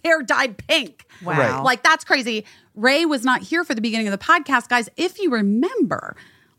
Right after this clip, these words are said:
Speaker 1: all the way back to the beginning of the podcast, what I started the show with today was an impromptu song that I made up.
Speaker 3: <laughs>
Speaker 1: And that was how we launched into the pod. So, Ray, I've done my singing today.
Speaker 3: So you're not gonna sing us out?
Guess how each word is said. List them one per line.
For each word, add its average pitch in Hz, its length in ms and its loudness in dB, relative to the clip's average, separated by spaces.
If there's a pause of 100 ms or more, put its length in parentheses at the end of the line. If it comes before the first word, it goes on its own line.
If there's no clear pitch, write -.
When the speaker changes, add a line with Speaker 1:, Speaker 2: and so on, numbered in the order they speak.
Speaker 1:
all 214 260 4
the 254 100 -2
way 247 160 2
back 170 300 2
to 165 100 -6
the 147 60 0
beginning 156 260 2
of 160 100 2
the 151 60 -8
podcast, 151 600 0
what 185 260 2
I 185 100 0
started 220 680 0 (360)
the 220 80 -2
show 311 240 2
with 262 200 0
today 247 340 0
was 214 200 -2
an 208 80 -2
impromptu 254 600 -2
song 147 540 -6 (280)
that 415 180 4
I 370 240 4
made 226 240 2
up. 220 360 4
Speaker 3:
<laughs> - 760 -10 (580)
Speaker 1:
And 208 580 2 (120)
that 196 200 4
was 247 140 -4
how 254 180 2
we 247 120 -2
launched 208 460 -2
into 214 160 -2
the 185 100 -2
pod. 143 340 2
So, 214 160 0
Ray, 233 360 2
I've 165 160 -6
done 220 220 2
my 311 120 2
singing 160 400 -2
today. 143 520 -4
Speaker 3:
So - 160 0
you're 190 140 2
not 180 160 4
gonna 160 120 -2
sing 123 200 -4
us 110 100 -6
out? 101 200 -6